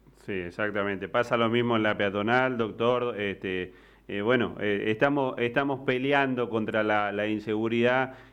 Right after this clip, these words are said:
eh, en el marco de una política que con este gobierno no, no ha dado en el clavo, indudablemente ha cambiado cuatro ministros de seguridad en lo que va la, de la gestión de, del gobernador Omar Perotti. Así que bueno, tomamos el,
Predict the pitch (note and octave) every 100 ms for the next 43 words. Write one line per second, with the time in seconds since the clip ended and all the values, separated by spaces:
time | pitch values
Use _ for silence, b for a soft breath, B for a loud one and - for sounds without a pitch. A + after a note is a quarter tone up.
0 | _ G2+ G#2 G#2 G2 G#2+ G#2+ A#2 A#2+ A#2+
1 | A#2+ A#2 A2+ A2 A#2 A#2 A#2 A#2 A#2 G#2+
2 | G#2 G2+ F#2+ - G#2 G#2+ A2+ A2 A2+ A#2
3 | A#2+ A2+ A2 A2 G#2+ A2 A2+ A#2+ B2 B2
4 | A#2 A#2 B2 A#2+ A#2 A2 A2 A2+ A2+ A#2+
5 | A#2+ A2+ A2 G#2+ A#2 A#2 A#2 C#3 C#3 C3
6 | A2 G#2+ A#2 A2+ G#2+ G#2+ G#2 G#2 A2+ G#2+
7 | G#2 B B B G#2 G2+ G2 G#2 A2 A2
8 | G#2+ G#2 G2 G2 G2 G2+ G2+ G#2+ G#2 G2
9 | F#2 F2+ E2+ F2 G2 F#2+ G2+ G2+ G#2 G#2
10 | G2+ G2+ G2 G2 F#2 F#2+ F2+ F#2 F#2 G#2+
11 | G2+ G#2+ A#2 A2 A#2+ C#3 D3 C#3+ C#3 A#2+
12 | A2+